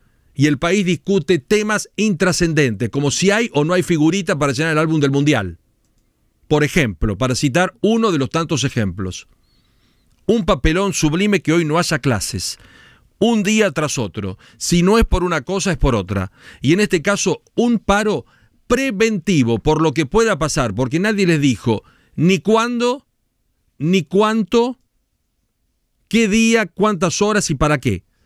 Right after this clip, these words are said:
Pero por las dudas nos oponemos, por las dudas paramos. Mientras tanto, los chicos más cercanos a ser en la Argentina semianalfabetos que chicos que puedan tener un futuro con posibilidades, con crecimiento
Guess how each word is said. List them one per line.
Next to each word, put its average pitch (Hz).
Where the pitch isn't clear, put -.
Pero 160
por 240
las 165
dudas 202
nos 147
oponemos, 117
por 233
las 165
dudas 220
paramos. 110
Mientras 180
tanto, 180
los 143
chicos 180
más 190
cercanos 180
a 135
ser 143
en 208
la 196
Argentina 147
semianalfabetos 180
que 147
chicos 196
que 151
puedan 165
tener 139
un 185
futuro 175
con 127
posibilidades, 131
con 131
crecimiento 175